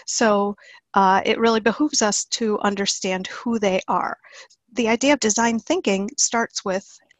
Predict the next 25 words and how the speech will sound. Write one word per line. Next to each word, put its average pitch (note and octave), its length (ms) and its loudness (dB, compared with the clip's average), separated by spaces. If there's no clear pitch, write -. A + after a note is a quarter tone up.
empathy, - 600 -4
uh, F#3+ 320 -2
starts - 360 -6
with G#3 240 -8
empathy B3+ 440 0
and G#3+ 120 -4
understanding. G#3 960 -6
Who E4+ 220 -2
are A#3 160 2
your G#3+ 180 -2
respondents? - 880 -6
What, A3+ 400 0
uh, G3+ 380 2
what A3+ 220 0
jobs A3+ 400 2
do G#3+ 100 0
they F#3 160 0
do, F#3 280 -6
especially G3 480 -4
if F#3 100 -8
this F#3+ 120 -2
is F#3+ 380 -6
a F3 420 -2
job-related G3+ 800 0
survey? - 480 -4